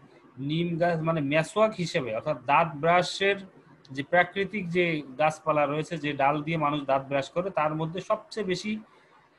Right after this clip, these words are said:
আহ, ব্যবহৃত মেসওয়াক হিসেবে বা ব্রাশ হিসেবে ব্যবহার করা, করে মানুষ, সেটি হচ্ছে নিম গাছের ডাল। অর্থাৎ নিম গাছের এই যে কচি ডাল, সেটা ভেঙে অনেক মানুষ চিবোয়, অর্থাৎ দাঁত,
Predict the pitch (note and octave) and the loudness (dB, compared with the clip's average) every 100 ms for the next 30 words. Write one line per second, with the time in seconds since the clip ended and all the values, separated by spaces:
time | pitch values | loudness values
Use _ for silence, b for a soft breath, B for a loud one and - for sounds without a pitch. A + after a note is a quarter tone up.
0 | b - C#3 C3 C3 D#3 E3+ G3 F#3+ A3 | b -4 0 0 2 2 4 4 2 0
1 | A#3+ A#3+ _ _ _ _ _ _ _ _ | -2 -2 _ _ _ _ _ _ _ _
2 | - - _ _ _ _ C3+ D3+ E3 - | -20 -20 _ _ _ _ -6 -2 -2 2
3 | G#3 G3+ - D#3+ D#3+ D3+ F3 D#3 C3 A#2+ | 4 2 -4 -6 -2 0 2 2 0 -8
4 | - A#2+ D#3 F3 E3+ D3+ D#3 E3 C#3+ C3+ | -6 2 4 4 2 -6 -4 -2 0 2
5 | C#3+ C#3 C#3+ D3 D3+ C3+ C#3+ C#3 C3+ D3+ | 0 0 0 0 -4 -4 -2 0 0 -2
6 | F#3+ D3 D3+ D#3 A3+ A#3 - _ - G#3+ | -4 -6 -4 -4 -6 -10 -14 _ -6 -2
7 | F#3 C3+ C3+ A#2 G2+ G2 C3+ F#3 G3 - | 0 0 -2 -6 -6 -8 -2 0 0 -6
8 | _ b b b b C3 D#3+ D#3 D#3+ G3 | _ b b b b -2 0 0 -2 0
9 | F3+ F3+ F#3+ F3 E3+ F#3 D3 E3+ G#3 - | 0 0 -4 -4 -4 -2 2 2 0 -4
10 | C#3 D#3+ F#3 C3 D#3 G3 A#3+ - _ _ | -4 0 -2 -2 -2 -2 -4 -8 _ _
11 | _ _ _ - D#3 F3+ F3 F3+ G#3 - | _ _ _ -6 -2 -2 0 0 -2 -4
12 | A#3 A3 D#3 G#2 F#2 _ _ _ _ C#3 | -2 4 4 2 -6 _ _ _ _ -6
13 | F3+ D#3 D#3+ F#3 | -4 0 2 2